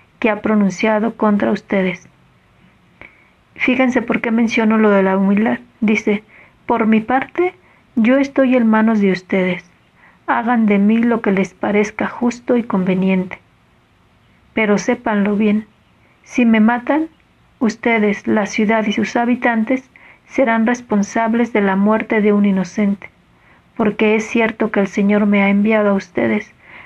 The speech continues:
para anunciarles todas estas cosas". ¿Qué hizo ahí Jeremías? Él hizo lo que más adelante, cuando Jesús vino,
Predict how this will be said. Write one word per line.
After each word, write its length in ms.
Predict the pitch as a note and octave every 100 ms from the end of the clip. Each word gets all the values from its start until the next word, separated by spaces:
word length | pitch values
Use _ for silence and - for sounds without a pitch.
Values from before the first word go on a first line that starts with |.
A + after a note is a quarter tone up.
| - -
para 220 | G#3+ G3+
anunciarles 760 | G3 G3+ G#3+ A3+ A3+ A#3 A#3
todas 320 | A#3+ A3+ G3+
estas 380 | G3+ - - -
cosas". 440 | - - - - - _ - - - - _
¿Qué 180 | - C4
hizo 220 | C4 C4
ahí 180 | A3 A#3
Jeremías? 720 | A#3 A#3 A3 B3 F4 F#4+ - - - _ _ _ _ _ _ - _ _ _ _ -
Él 180 | A#3+ B3
hizo 240 | B3+ B3
lo 220 | A#3 G3+
que 320 | - F#3+ F#3 - _ _ _ _ _ _ _ _ _ - -
más 360 | A#3+ D4 A3+ G3
adelante, 640 | A3 G#3+ A3 G3+ A#3 A#3+ - - -
cuando 300 | C4 A3 G3+
Jesús 360 | G#3 - A3 G3+
vino, 340 | G#3 A3 D#4